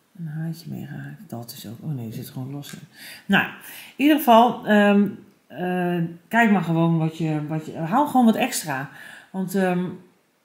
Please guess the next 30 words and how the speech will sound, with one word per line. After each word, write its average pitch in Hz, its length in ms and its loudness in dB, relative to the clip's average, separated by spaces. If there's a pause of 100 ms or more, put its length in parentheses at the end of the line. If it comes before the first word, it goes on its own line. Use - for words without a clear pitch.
(320)
eh, 156 560 -6
iedereen 202 420 4
hangt, 190 280 0
haakt 185 300 -6
anders. 185 480 0
Laatst 170 180 -6
zei 220 120 -6
iemand 175 180 0
dat 165 100 -4
ik 170 120 -4
extreem 180 540 2
los 214 220 0
haakte. 139 340 -8
Dat 180 160 -2
is 190 100 -2
ook 165 180 2
weer 156 120 0
niet 131 180 -2
zo. 139 280 -2
Maar, 175 380 2 (460)
ehm, 185 380 -2 (480)
haal 190 300 0
gewoon 247 240 4
een 240 60 2
paar 240 140 6
bollen 214 240 4
extra. 175 440 -2
Je 139 140 -8
kunt, - 280 0
eh, 185 220 -2